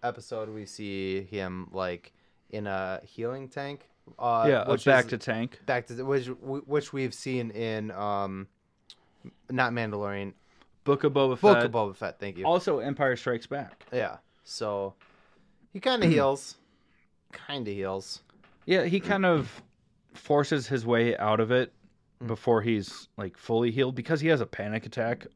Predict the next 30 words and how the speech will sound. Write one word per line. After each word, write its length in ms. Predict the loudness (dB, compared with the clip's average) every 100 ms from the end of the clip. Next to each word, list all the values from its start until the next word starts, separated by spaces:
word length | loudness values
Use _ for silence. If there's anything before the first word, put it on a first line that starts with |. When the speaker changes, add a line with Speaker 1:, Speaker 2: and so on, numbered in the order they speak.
| -6
Speaker 2:
I 80 | -4
don't 100 | -4
know, 200 | -4 -6 -2
underwater. 640 | 0 2 0 -2 0 0 -2 -20 _ _ -16
Speaker 1:
Yeah. 120 | -14 -16 _ _ _ 0
Speaker 2:
Yeah, 120 | 2
Speaker 1:
He's 80 | 4
Speaker 2:
I 120 | 8
Speaker 1:
like, 80 | 8
Speaker 2:
wouldn't 180 | 8 6
wanna 220 | 0 0
stay 220 | -2 -2
there 200 | 0 0
either. 100 | 2 2
Speaker 1:
he's 100 | 2
like, 160 | 0
"Where's 300 | -2 -4 -4
Leia?" 480 | -4 -2 -2 -2 -6 _ _ _ -12
And 160 | -8 -8
then, 340 | -8 -10 -14 _ _ _ _
yeah. 60 | -20 -20 _ _ _ -2
Speaker 2:
Yeah, 300 | 0 0 -4
so 260 | 2 2
the 140 | 4 2
rest 220 | 2 0
of 40 |
the 120 | 0 2
episode 480 | 2 4 4 4 0
<clears throat> 40 |
is, 580 | 6 8 8 4 -2